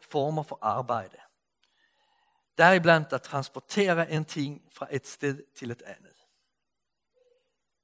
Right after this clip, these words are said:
Ingen af de regler var sat op for at være stridige mod folk –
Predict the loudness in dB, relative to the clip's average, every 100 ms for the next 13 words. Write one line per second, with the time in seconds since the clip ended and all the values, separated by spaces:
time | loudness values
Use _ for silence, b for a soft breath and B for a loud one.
0 | _ _ _ _ _ _ _ _ _ _
1 | _ _ _ _ _ 0 4 6 8 8
2 | 6 6 4 2 0 2 0 0 -4 0
3 | -2 -4 -16 -4 -4 0 -2 -2 -8 -2
4 | 0 2 0 -2 -8 -14 -14 -20 -20